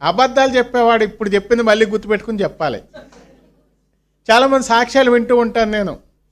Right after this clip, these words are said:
ఇక్కడ చెప్పిన సాక్ష్యం మళ్ళీ ఉండదు. ఒక రాజకీయ నాయకుడు లాస్ట్ టైమ్ ఒక ఊరు వెళ్ళినప్పుడు చెప్తున్నాడు, "నేను మీ ఊర్లోనే, ఇదే ఊర్లో నేను కాలేజీలో ఎంపీసీ చదివానని" చెప్పాడు.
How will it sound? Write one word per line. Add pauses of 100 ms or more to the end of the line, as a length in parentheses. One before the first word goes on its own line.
(380)
ఇక్కడ
చెప్పిన
సాక్ష్యం
మళ్ళీ
ఉండదు. (1300)
ఒక
రాజకీయ
నాయకుడు
లాస్ట్
టైమ్
ఒక
ఊరు
వెళ్ళినప్పుడు
చెప్తున్నాడు, (340)
"నేను (260)
మీ
ఊర్లోనే, (840)
ఇదే
ఊర్లో
నేను
కాలేజీలో
ఎంపీసీ
చదివానని"
చెప్పాడు.